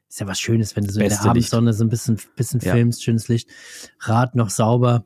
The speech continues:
Speaker 1: Das habe ich jetzt mal abgefilmt. Also von dem her ist das Ding jetzt eigentlich ready to go. Ähm, ja, mal schauen, vielleicht das kommende Wochenende irgendwie mal damit losstarten.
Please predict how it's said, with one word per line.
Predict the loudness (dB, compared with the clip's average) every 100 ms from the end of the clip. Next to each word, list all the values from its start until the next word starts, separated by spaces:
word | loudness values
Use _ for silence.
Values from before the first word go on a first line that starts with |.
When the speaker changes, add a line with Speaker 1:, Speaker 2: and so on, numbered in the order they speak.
| _
Speaker 1:
Das | -4 -2
habe | 0
ich |
jetzt | 0 0
mal | -2
abgefilmt. | 0 -4 2 4 4 4
Also | 2 2
von | 2 2
dem | 4
her | 4
ist | 2
das | -2 2
Ding | 2
jetzt | 2 2
eigentlich | 0 2
ready | 2 4 4 2
to | 2
go. | 2 4 4 0 -6 _ _ -20 -20 _ -2
Ähm, | 2 4 4 2 0 _ _ _ _ _ _ -4
ja, | 2
mal | 2 2
schauen, | 2 2 2
vielleicht | 2 2 2 -2
das | -2
kommende | 2 4 4 2
Wochenende | 0 0 0 0
irgendwie | 0 0 0
mal | 0 0 0
damit | 0 0 0
losstarten. | -2 -2 -2 0 0 0 -2 -4